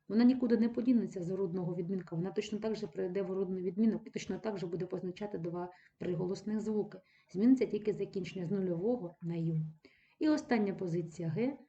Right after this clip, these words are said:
північ, глазур, височінь. До слова північ і до слова височінь у нас немає ніяких претензій. Вони будуть утворювати форму орудного відмінка, у якій буде подовження, а от слово глазур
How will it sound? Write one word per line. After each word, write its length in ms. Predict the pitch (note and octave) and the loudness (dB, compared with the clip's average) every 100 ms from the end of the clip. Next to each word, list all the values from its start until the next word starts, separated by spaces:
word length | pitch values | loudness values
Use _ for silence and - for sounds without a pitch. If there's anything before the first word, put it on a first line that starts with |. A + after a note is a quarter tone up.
| _ _ | _ _
північ, 640 | A3+ G3 F3 A3+ C4 - - | 0 2 4 2 2 -4 -8
глазур, 600 | D#3 F3 E3+ D#3 G#3 B3+ - _ - | -2 0 0 0 0 0 -6 _ -4
височінь. 640 | G3+ - F#3+ - D#3 C3 - - _ - | -4 -4 -8 -6 -6 -6 -8 -12 _ -4
До 80 | A3+ | -2
слова 320 | A#3 D#4 C#4+ | 2 2 2
північ 720 | C#4+ C4+ C4 G3+ F#3 D#3+ - - | 2 6 6 6 2 -2 -8 -4
і 80 | |
до 100 | G3 | -2
слова 260 | A3 A#3 A3+ | 0 0 0
височінь 580 | G#3 G#3+ A3 A3+ F3+ - | 0 -2 0 2 0 -2
у 60 | G3+ | -2
нас 220 | G#3+ - | 0 4
немає 280 | A#3 A3 F#3 | 6 6 2
ніяких 380 | F3+ E3 F3+ | 0 -4 -6
претензій. 640 | - G3 C4 C4 C4 B3 - _ _ - | -6 -4 2 4 4 2 -10 _ _ -2
Вони 180 | G#3 B3 | 4 6
будуть 240 | A#3 - | 4 -2
утворювати 580 | - - G3 F#3 F#3 - - _ | -6 0 0 0 -4 -8 -12 _
форму 380 | - G3+ F#3 | 0 0 0
орудного 520 | F#3 G3+ G3+ F#3 F3+ F3 | -2 -2 0 0 -2 -2
відмінка, 500 | F3 G3 G3 F#3 - _ _ _ | -2 0 -2 -6 -10 _ _ _
у 100 | G3+ | 0
якій 260 | G3+ G#3 F#3+ | 0 0 -6
буде 220 | F3 F3 | -4 -4
подовження, 640 | F3+ G3+ C#4+ C#4 B3 A#3+ B3 | -2 -2 0 0 2 0 0
а 80 | C#4+ | -2
от 100 | C#4 | -2
слово 320 | - C#4 B3 | -2 2 2
глазур 640 | G#3 A#3+ A#3 C#4+ D4+ - | 2 2 4 4 2 -2